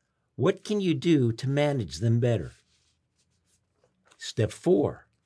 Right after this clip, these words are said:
That is making a conscious decision to choose to forgive and reconcile with the individual who's offended you. Stop thinking of yourself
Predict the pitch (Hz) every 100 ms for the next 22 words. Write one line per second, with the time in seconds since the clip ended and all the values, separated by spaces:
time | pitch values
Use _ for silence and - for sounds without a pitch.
0 | _ - - _ _ _ _ _ _ _
1 | _ _ _ _ 139 185 214 127 135 143
2 | - 135 - 110 - - 135 170 165 180
3 | - 190 - 143 110 85 87 107 - _
4 | _ _ _ _ _ _ _ _ _ _
5 | - 104 - 190 226 208 - 170 147 123
6 | 110 120 131 127 - 107 107 123 175 139
7 | 107 - 101 101 101 101 - _ _ _
8 | - 117 175 - 214 196 165 117 110 113
9 | 117 - _ 165 165 156 170 139 101 85
10 | 78 - _ _ _ _ _ _ _ _
11 | - - 170 214 233 220 196 190 160 143
12 | 135 - 143 143